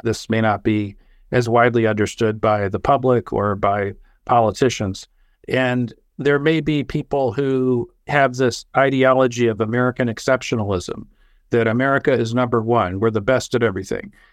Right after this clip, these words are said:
And the very idea of some researcher or scientist saying that there is a problem with the U S performing against other countries just might, uh, not sit well with people who are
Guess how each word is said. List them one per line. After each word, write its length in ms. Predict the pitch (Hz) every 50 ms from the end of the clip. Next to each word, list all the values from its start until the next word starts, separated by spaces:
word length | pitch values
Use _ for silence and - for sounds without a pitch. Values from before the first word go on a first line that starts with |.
| _ -
And 400 | - 120 120 117 117 117 113 - - -
the 160 | 120 120 113
very 400 | 110 135 139 135 139 135 127 120
idea 500 | 117 113 117 113 107 127 131 123 127 123
of 640 | 113 113 110 104 104 110 107 110 107 104 104 _ _ _ - -
some 500 | - - - 127 120 120 120 120 117 120 -
researcher 680 | - 120 127 135 120 - 127 110 110 - - 120 113 110
or 60 | 107
scientist 680 | 101 - - 127 120 120 123 117 - - 117 104 - -
saying 320 | - 120 120 113 113 113
that 180 | 110 101 98 -
there 220 | 117 110 110 107
is 280 | 104 110 107 98 - - _ _ _ _ _ _ -
a 140 | - 143 120
problem 560 | 120 - 135 131 131 127 113 98 98 107 104 - -
with 340 | - 117 113 110 107 107 107
the 120 | 113 110
U 200 | 113 117 120 123
S 220 | 117 113 107 -
performing 520 | - - 117 104 - 123 113 110 110 107 107
against 320 | 107 101 113 107 104 - 127
other 160 | 113 113 110
countries 580 | - - 117 113 - - 110 104 104 101 - - - - - - - - _ _ -
just 260 | - 139 120 - - _ _ - _ _ -
might, 540 | - 123 123 127 120 107 98 - _ - -
uh, 280 | 135 120 113 110 110 113 110 -
not 180 | 139 135 123 120
sit 260 | - - 175 160 -
well 220 | 123 120 110 104
with 160 | 104 101 95
people 320 | - 127 120 117 - 107 101
who 180 | 98 117 117
are 300 | 110 110 107 104 107 -